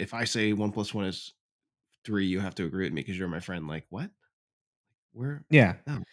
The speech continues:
Speaker 2: No, and, you know, and, like, looking at, like, co-, like, regional contest stuff, you know, it's like,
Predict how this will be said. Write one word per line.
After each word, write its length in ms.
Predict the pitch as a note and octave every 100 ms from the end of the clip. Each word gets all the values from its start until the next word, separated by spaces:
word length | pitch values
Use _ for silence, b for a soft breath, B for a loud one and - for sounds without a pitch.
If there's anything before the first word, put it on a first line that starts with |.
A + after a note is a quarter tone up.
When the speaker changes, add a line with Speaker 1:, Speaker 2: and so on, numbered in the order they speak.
| b b b b
Speaker 2:
No, 240 | F#3+ F#3+ C#3
and, 460 | A2+ E3+ E3+ E3 -
you 120 | E3
know, 100 | D#3
and, 80 | D3
like, 160 | C3 B2+
looking 240 | D#3+ F3+
at, 120 | E3+
like, 320 | C#3 B2 - -
co-, 200 | - B2+ C3+
like, 160 | A2+
regional 420 | G#2 B2 A#2+ B2 A2+
contest 460 | A2 A2 B2+ B2+
stuff, 220 | - C3+ D3
you 60 |
know, 80 | D3
it's 100 | C3
like, 240 | B2+ -